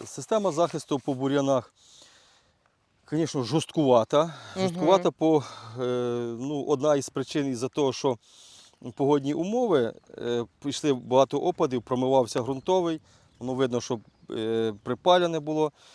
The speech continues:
Speaker 1: да, але із-за того, що ще на цьому полі, е, не понімаємо, який, е, П Аш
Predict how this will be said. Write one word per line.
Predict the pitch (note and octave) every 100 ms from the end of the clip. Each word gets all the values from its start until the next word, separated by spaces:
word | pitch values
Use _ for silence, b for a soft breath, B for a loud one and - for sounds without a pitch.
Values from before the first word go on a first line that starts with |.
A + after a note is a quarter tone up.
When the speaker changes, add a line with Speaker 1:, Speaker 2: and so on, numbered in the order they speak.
| b b
Speaker 1:
да, | A#2+ C#3+ D3 -
але | - C3 D3+ D#3+
із-за | C#3+ A#2+ C#3
того, | G3 F#3+
що | - D#3+ C3+ _ b b b b
ще | -
на | C#3+
цьому | - D#3+
полі, | C#3+ E3+ D#3+ D#3 C3 B B B -
е, | - A#2+ A#2+ A#2+ A2+
не | A2+ C3
понімаємо, | - C3+ C3+ D3 D3 C#3+
який, | C3+ - D3 C3 - _ - A#2
е, | A#2 -
П | C#3
Аш | C#3+ A#2 - -